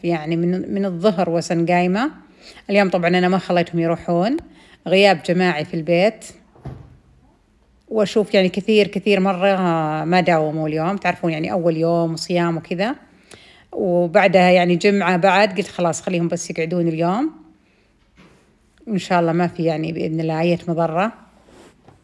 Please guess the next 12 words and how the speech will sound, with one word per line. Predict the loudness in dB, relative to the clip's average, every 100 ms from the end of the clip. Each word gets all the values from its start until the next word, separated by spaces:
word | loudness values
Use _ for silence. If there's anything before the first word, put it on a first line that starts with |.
| _ _ _ _ -4
عاد | -4
شوفهم | 0 0 0
ع-، | 2 4 2
عجبتها | 0 0 -2 0
يعني | 0 2
وسن | 0 0 0
السالفة، | 0 0 0 -2 -4 -4 -2 -2 -2
تقول: | -6 -2 -2
"أبغى | -2 -2
أغيب | -2
كل | -2 -6
خميس." | -4 -2 0 -2 -6 -14